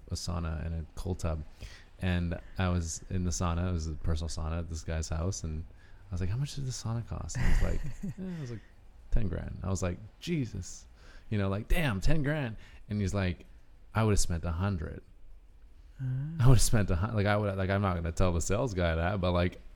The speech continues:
Speaker 1: I would've spent a hundred, no problem, 'cause that's what the value is, because that, the difference in those prices brings me closer to myself,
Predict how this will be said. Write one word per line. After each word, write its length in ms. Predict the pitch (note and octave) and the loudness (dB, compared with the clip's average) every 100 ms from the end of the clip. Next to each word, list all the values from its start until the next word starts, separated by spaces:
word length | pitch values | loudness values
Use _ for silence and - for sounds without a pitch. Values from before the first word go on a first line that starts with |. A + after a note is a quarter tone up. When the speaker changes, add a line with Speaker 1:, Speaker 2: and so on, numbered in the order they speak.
| - | -6
Speaker 1:
I 120 | G#2 | 0
would've 220 | B2+ A#2 G2+ | 4 4 2
spent 280 | A2 G#2 | 0 -2
a 40 | G#2+ | -2
hundred, 360 | A#2+ C#3 B2 A2+ | -2 0 -2 -2
no 160 | C3+ | -4
problem, 260 | - D3 C3 | -2 -4 -2
'cause 140 | A2+ | -4
that's 220 | G#2+ A2+ - | -2 -4 -6
what 140 | G#2 | -6
the 80 | G2+ | -4
value 400 | F#2+ G2 G#2 G#2+ | -4 -2 -2 -2
is, 140 | G#2+ | -4
because 340 | F#2+ F#2+ F#2+ E2+ | -6 -2 -2 0
that, 300 | G#2 C3 - - - - - F2+ F2+ | -2 -2 -6 -12 -16 -14 -10 -8 0
the 320 | G#2 G2 F2+ D#2+ | 2 4 2 4
difference 380 | A#2 C3+ A#2+ | 4 4 -2
in 80 | A2 | -2
those 160 | G#2 - | 0 0
prices 560 | - A2 - F2+ F2 - - - - | 0 0 0 0 -2 -6 -16 -16 -10
brings 380 | E2+ F#2+ A2 F#2 | 0 2 2 0
me 160 | G2+ F#2 | -2 -2
closer 340 | - F#2+ F#2+ | -2 -4 -4
to 100 | F#2 | -4
myself, 600 | F2 F2 - G2 G2 - | -4 -2 0 0 -2 -8